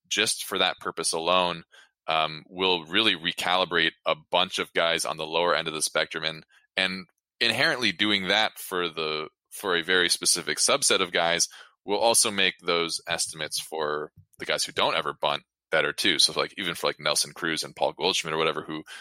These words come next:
who probably have never bunted in their life, um, you know, even their deserved barrel rates will, will look better because of it too. So, um, and, and again, uh, going back to, uh, quantifying,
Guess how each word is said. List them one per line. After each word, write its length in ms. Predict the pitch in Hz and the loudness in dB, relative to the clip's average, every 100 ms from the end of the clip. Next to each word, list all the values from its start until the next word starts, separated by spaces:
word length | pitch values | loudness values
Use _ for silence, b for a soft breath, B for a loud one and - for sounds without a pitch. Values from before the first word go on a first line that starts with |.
| B | B
who 400 | - 80 80 80 - - | -6 -4 -4 -6 -6 -2
probably 320 | 80 78 73 | 0 2 0
have 100 | 80 | 0
never 180 | 73 73 | -2 0
bunted 300 | 78 76 76 | 0 2 0
in 80 | |
their 120 | 73 71 | 2 2
life, 420 | 90 90 - - B B B B | 4 2 0 -8 B B B B
um, 460 | 87 87 76 73 71 - _ _ _ - | 0 2 0 -6 -12 -18 _ _ _ -4
you 80 | 104 | 0
know, 140 | 92 98 | 2 0
even 260 | 104 98 | -2 0
their 360 | 92 98 95 87 _ - | 2 4 2 -2 _ -12
deserved 340 | 87 82 80 | -8 -6 -6
barrel 220 | 82 80 78 | -2 -2 0
rates 280 | 80 - | -4 -4
will, 340 | 82 78 73 - | -6 -4 -4 -6
will 160 | 80 76 | -8 -6
look 140 | 73 - | -6 -2
better 220 | 76 73 | -2 -2
because 320 | 73 - 69 | -8 -8 -6
of 100 | - | -6
it 80 | 60 - | -10 -10
too. 240 | 78 64 | -8 -4
So, 280 | - 78 73 - B B B 85 | 0 2 0 -4 B B B -2
um, 320 | 85 82 82 _ _ _ - 151 | -2 -2 -12 _ _ _ -4 2
and, 180 | 151 | 4
and 120 | 151 139 | 4 4
again, 320 | 135 135 127 - _ | 4 2 0 -14 _
uh, 160 | 107 107 | 2 2
going 260 | 104 117 113 | 2 0 2
back 220 | 110 - | 0 0
to, 480 | - 104 101 98 - - | -4 -4 -4 -8 -14 -6
uh, 240 | 95 90 90 - | 0 0 0 -2
quantifying, 800 | 104 95 90 98 90 87 87 | 2 2 4 2 4 2 -2